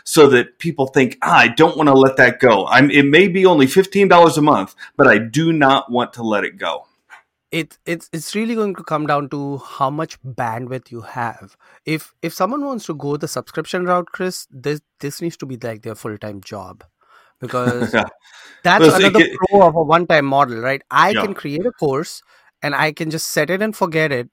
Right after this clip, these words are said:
Speaker 2: and I don't have to deal with support issues.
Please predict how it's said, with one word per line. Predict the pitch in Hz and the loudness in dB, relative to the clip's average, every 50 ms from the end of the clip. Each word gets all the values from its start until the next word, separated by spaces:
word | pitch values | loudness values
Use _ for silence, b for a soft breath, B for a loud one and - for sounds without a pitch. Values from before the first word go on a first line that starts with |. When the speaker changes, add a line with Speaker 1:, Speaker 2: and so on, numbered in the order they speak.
| _ - | _ -10
Speaker 2:
and | 143 143 139 | -8 -6 -4
I | 135 143 | -4 -4
don't | 139 156 160 | -4 -4 -6
have | 160 160 151 - | -6 -6 -8 -8
to | 156 143 | -12 -12
deal | 127 131 131 135 139 135 | -12 -10 -10 -10 -10 -10
with | 139 131 - | -12 -12 -14
support | - - - - 143 - - 151 160 - - - _ - | -14 -16 -12 -12 -12 -10 -6 -6 -4 -4 -6 -8 _ -10
issues. | 175 170 - - 175 165 165 165 165 - | -10 -10 -8 -8 -6 -4 -4 -4 -6 -8